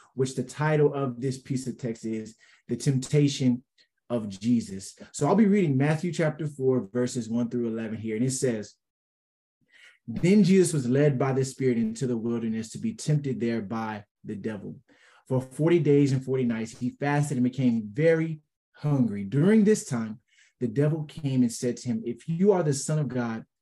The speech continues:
tell these stones to become loaves of bread.' But Jesus told him, 'No, the scriptures say people do not live by bread alone, but every word that comes from the mouth of God.'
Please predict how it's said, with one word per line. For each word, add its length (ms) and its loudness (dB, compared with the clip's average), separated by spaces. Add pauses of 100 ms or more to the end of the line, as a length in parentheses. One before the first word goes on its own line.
(340)
tell 260 4
these 220 2
stones 360 0
to 100 -6
become 360 -2
loaves 260 -2
of 100 -4
bread.' 380 -6 (320)
But 140 2
Jesus 340 4
told 220 6
him, 360 4
'No, 360 4 (320)
the 80 -4
scriptures 440 -4
say 200 -4
people 400 -4
do 180 -4
not 300 -4
live 420 4
by 180 -2
bread 400 0
alone, 460 -2
but 260 -4
every 380 2
word 540 0 (260)
that 220 -2
comes 340 4
from 180 -2
the 120 2
mouth 400 0 (340)
of 200 -10
God.' 340 -6